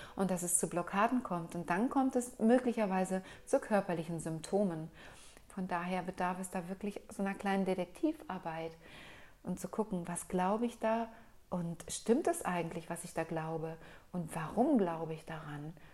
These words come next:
Und indem du da ein Bewusstsein reinbringst, sozusagen die Sonne reinscheinen lässt, ähm, löst sich dieser Glaubenssatz schon. Es wird schon leichter und mit jedem Mal,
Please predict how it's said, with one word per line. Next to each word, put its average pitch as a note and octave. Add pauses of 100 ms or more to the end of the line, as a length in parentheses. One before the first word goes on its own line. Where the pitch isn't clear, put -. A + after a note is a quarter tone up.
(220)
Und D#3 (280)
indem G3
du A#3 (280)
da C4+
ein A#3
Bewusstsein G3+
reinbringst, F3 (680)
sozusagen G3+
die G3
Sonne A3+
reinscheinen F3
lässt, F3 (600)
ähm, F3+
löst G#3+
sich B3
dieser F3+ (120)
Glaubenssatz D#3+
schon. D#3
Es E3
wird G#3+
schon G#3+
leichter G#3
und E3+
mit F#3
jedem A#3+
Mal, G3+